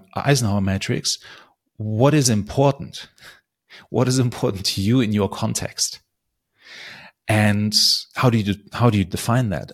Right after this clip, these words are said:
And I think this is where we need to peel away, uh, another layer and go a little bit deeper into this question. And I think where we get to is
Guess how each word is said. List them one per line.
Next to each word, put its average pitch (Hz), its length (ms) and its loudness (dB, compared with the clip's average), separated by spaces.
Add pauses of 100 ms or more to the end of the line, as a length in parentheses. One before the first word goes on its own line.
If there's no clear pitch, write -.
(120)
And 113 120 0
I 117 80 4
think 113 280 -2
this 131 180 0
is 135 100 -4
where 110 200 0
we 104 100 2
need 104 200 -2
to 95 480 -2 (340)
peel 117 280 4
away, 107 560 2 (200)
uh, 98 260 -2
another 104 380 2
layer 123 440 2 (280)
and 113 180 -4
go 117 140 2
a - 0 -
little 117 220 2
bit 101 260 -6
deeper 139 240 -4
into 90 200 -6
this 92 160 -2
question. 113 640 -2 (360)
And 104 100 2
I 104 60 4
think 107 240 0
where 101 160 4
we 95 120 0
get - 380 -2
to 104 340 -2 (140)
is 104 420 2